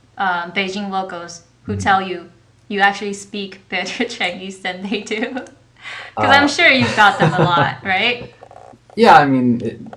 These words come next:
Speaker 2: it's ridiculous. It's, it's a really nice compliment, and, like, Chinese
Speaker 1: Mm-hmm.
Speaker 2: people, I think, are really supportive and really complimentary when it comes to foreigners learning Chinese.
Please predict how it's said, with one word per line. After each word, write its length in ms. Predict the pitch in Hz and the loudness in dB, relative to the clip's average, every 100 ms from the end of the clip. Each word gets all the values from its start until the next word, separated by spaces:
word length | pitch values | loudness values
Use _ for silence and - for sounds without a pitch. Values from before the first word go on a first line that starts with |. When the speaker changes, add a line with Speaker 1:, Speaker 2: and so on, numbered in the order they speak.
| - | -12
Speaker 2:
it's 180 | 120 - | -10 -8
ridiculous. 720 | 139 165 - 107 87 85 87 | -2 0 0 -2 -4 -6 -6
It's, 360 | 92 - - - _ _ _ _ _ | -10 -10 -18 -20 _ _ _ _ _
it's 120 | 120 123 | -2 2
a 80 | |
really 260 | 127 135 131 | 4 4 4
nice 220 | 123 110 | 2 0
compliment, 640 | - 208 - 104 92 92 - | 0 0 2 0 -4 -6 -6
and, 180 | - | -8
like, 160 | 92 95 | -8 0
Chinese 260 | - - 220 | 2 4 2
Speaker 1:
Mm-hmm. 120 | 123 | 0
Speaker 2:
people, 260 | 113 113 107 | 0 2 2
I 100 | 101 | 2
think, 160 | 117 113 | 0 0
are 340 | 107 98 - _ _ 107 | 0 -2 -6 _ _ -4
really 260 | 120 131 | -2 -2
supportive 560 | 117 120 - 107 107 101 | -2 -6 -2 0 0 0
and 100 | 95 | -2
really 180 | 98 104 | -4 -4
complimentary 580 | 107 101 95 95 95 95 | -6 -6 -6 -6 -6 -8
when 140 | 90 | -8
it 100 | 82 | -10
comes 540 | - 107 101 95 - - | -6 -2 0 -2 -6 -16
to 260 | - 101 92 | -10 -6 -6
foreigners 460 | - 98 92 90 90 | -2 -2 -2 -6 -6
learning 280 | 87 87 | -8 -8
Chinese. 580 | - 90 90 90 82 85 | -10 -8 -8 -8 -10 -14